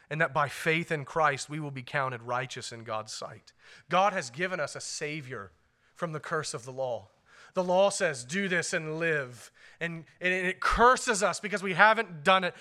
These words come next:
but God has given us his only Son, Jesus Christ, to redeem us from the curse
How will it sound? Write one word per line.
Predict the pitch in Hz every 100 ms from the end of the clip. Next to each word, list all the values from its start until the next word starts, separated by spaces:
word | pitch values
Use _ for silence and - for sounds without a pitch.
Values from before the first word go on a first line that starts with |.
| -
but | - 165
God | 127 180 190 175
has | 165 135
given | 175 170
us | 160
his | 156 139
only | 170 185 185
Son, | - 175 151 139
Jesus | 143 165 156 -
Christ, | - 156 127 - - - -
to | 196
redeem | 160 131 180 180
us | 156 135 - - -
from | 175 170
the |
curse | - - 165 151 - -